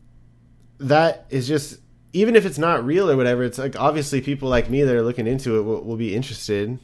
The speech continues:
Be like, "Okay, well, if Jay-Z's talking about it, he's obviously knows something about something," you know? He came from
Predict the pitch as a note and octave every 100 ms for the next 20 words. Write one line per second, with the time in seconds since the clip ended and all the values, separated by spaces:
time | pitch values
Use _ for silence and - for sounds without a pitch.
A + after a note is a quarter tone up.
0 | - B2+ A#2+ A#2+ C#3+ C3 B2 A#2+ A2+ B2
1 | C#3+ C3 D3+ A3 C3+ A#2+ B2 A2 G#2 A2+
2 | A2+ C3 C#3+ A#2+ B2 A#2 A2 A2+ - C#3
3 | C3 G#2 G2 G2 G2+ G#2+ A#2 B2 C3 A#2
4 | A2+ C3+ C#3 - - E3+ - F3 F3+ C#3+
5 | B2